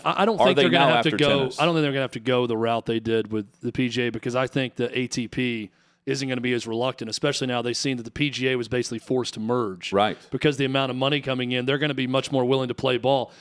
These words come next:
Speaker 1: Nick Kyrgios is an outspoken fella. Uh, he has been in a lot of controversy.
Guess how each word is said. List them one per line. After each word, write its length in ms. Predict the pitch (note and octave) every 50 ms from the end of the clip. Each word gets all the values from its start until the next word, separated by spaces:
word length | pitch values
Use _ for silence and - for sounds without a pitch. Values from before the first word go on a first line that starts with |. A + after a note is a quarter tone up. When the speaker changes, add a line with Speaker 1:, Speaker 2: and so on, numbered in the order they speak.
| - - -
Speaker 1:
Nick 220 | - C#3+ G3 A3+ -
Kyrgios 640 | - G#3 G#3 G3+ G3 E3+ D#3+ D3+ C#3+ C#3 - - -
is 520 | D3 D3 C#3+ C#3+ C#3 C3+ C3+ B2+ A#2+ -
an 160 | A#2+ B2+ B2 A#2+
outspoken 680 | A#2+ C#3 D#3 D3+ - - - D#3 D3 C#3 - C3+ A#2+
fella. 380 | - - A#2+ G#2+ F2 D#2 - _ _ _ _ _ _ _ _ _ -
Uh, 180 | B2+ B2 A2+ C3
he 180 | - D#3 D#3+ D#3+
has 120 | D3 -
been 180 | - D#3 D3+ D3
in 60 | C3+
a 60 | B2+
lot 180 | C3+ C#3+ D#3 F3
of 80 | E3+
controversy. 800 | - F3 F3 F3 E3+ - D#3 D#3 E3+ E3+ D#3 - E3+ E3 F3 E3+